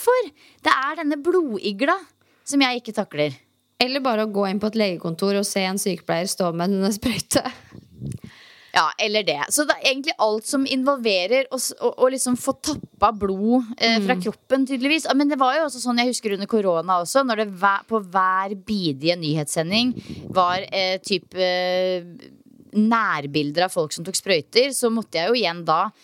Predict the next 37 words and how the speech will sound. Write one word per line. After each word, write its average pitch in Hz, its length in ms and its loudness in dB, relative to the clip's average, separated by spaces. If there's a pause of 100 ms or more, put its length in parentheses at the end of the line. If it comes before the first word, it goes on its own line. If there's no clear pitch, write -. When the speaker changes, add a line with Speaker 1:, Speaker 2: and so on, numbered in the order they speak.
(240)
Speaker 1:
sitte 202 320 -6
med 185 160 -4
pute 160 400 -4
foran 170 240 0
T 175 80 2
V, 147 180 -2
liksom, 254 460 2
foran 208 260 0
nyhetene 170 460 -2
hver 170 260 2
dag. 240 220 2
Jeg 277 100 -2
takler - 380 -4
det 147 80 0
bare 151 220 0
ikke. 285 180 2
Jeg 330 80 -6
kan 240 160 2
ikke 254 160 -4
se 226 160 4
på - 160 -2
det, 262 80 4
jeg 240 60 -6
kan 220 100 0
ikke - 160 -10
tenke 190 240 -4
på 180 100 -2
det, 254 120 4
og 240 80 4
jeg 220 80 -6
kan 214 100 -2
i 202 80 0
hvert 156 160 -2
fall 165 160 -2
ikke 180 160 4
oppleve 156 320 -2
det. 247 140 6